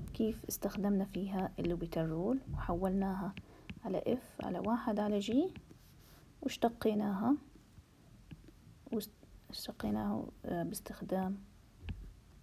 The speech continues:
اللوبيتال رول. هلا بدنا نناقش، آه، انفينيتي ناقص انفينيتي، برضو كيف ممكن اني انا استخدم اللوبيتال رول الها.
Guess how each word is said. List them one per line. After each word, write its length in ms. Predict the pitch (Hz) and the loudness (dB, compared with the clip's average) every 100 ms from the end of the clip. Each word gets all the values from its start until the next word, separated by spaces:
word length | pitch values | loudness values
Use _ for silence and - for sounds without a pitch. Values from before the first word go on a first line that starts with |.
| - | -4
اللوبيتال 520 | 202 160 - - 170 - - - - - - | -2 0 -2 -2 -2 -4 -10 -16 -16 -16 -6
رول. 160 | - - - - - - - - - - - - - - - - - - - - - - - - - - - - - - - - - - - - - - | -4 -4 -14 -16 -18 -14 -14 -14 -16 -14 -16 -16 -20 -16 -16 -18 -20 -14 -14 -12 -16 -12 -12 -8 -10 -8 -10 -10 -12 -12 -18 -18 -20 -20 -20 -20 -20 4
هلا 220 | 277 311 | 8 10
بدنا 460 | - 233 254 254 233 | 8 8 10 10 10
نناقش، 640 | 240 285 320 277 285 - - | 12 10 8 6 6 2 0
آه، 240 | - 226 - | 6 6 6
انفينيتي 480 | 226 285 311 302 | 8 10 10 12
ناقص 360 | 240 233 220 - | 10 8 6 2
انفينيتي، 580 | 180 165 156 160 - - - - - | 2 0 -2 -4 -4 -6 -8 0 6
برضو 320 | 269 214 240 | 8 8 4
كيف 260 | 240 233 | 4 4
ممكن 280 | 226 226 214 | 6 6 4
اني 220 | 208 202 | 6 6
انا 80 | 208 | 4
استخدم 500 | 208 - 233 208 196 | 2 2 2 4 4
اللوبيتال 500 | 196 190 214 214 180 | 4 4 4 4 2
رول 200 | 190 196 196 - - - | 2 0 -2 -10 -20 -8
الها. 280 | 139 - - | -8 -6 -8